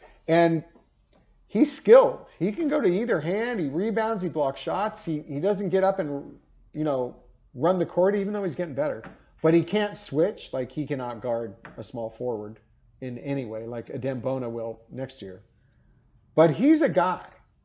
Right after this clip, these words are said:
that I, if I could see them going after any posts on the West Coast, it, it might very well be him. If not, I think they'll go post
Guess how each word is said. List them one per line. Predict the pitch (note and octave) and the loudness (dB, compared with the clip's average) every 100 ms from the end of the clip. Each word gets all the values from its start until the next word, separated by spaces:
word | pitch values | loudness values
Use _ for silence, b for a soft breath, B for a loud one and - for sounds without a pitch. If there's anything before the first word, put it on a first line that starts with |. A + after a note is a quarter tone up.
| _ A2+ | _ -2
that | D3 D#3 D3 - - | 2 4 2 -2 -6
I, | - | -4
if | - D#3 E3 | -2 -2 0
I | G#3+ | 0
could | B3 | -2
see | F#3+ A3+ A3 | -8 -6 -4
them | G#3+ G#3 F3+ | -4 -4 0
going | F#3 F#3 | 0 0
after | F3 F3+ - E3 E3 D#3 _ _ _ _ _ _ _ | -2 -4 -4 -4 -4 -8 _ _ _ _ _ _ _
any | - E3 F#3 F#3+ F#3 | 0 2 2 0 -2
posts | F3+ - E3+ E3 E3+ | -4 -2 -2 -2 -4
on | |
the | C#3+ | -4
West | C#3 C3+ - | -2 -4 0
Coast, | C3+ B2 | -2 -2
it, | B2+ - - | -8 -10 -8
it | C3 C#3+ | -8 -6
might | B2 C3+ D3+ D#3+ | -4 0 0 0
very | B2+ C#3 | 0 0
well | C#3 C3 | 2 0
be | C3 B2+ | -2 -2
him. | C#3 C#3 C#3+ | -4 -8 0
If | F#3+ G#3+ | 0 0
not, | D#3+ E3 E3 F3+ - B B B B B B B B B | -2 0 0 0 -10 B B B B B B B B B
I | B2+ | -4
think | C3 D3+ | 0 2
they'll | C#3+ B2+ | 4 2
go | B2+ A#2+ A#2 - _ | 2 0 -2 -12 _
post | - D#3 D3+ - - | 0 2 2 -4 -12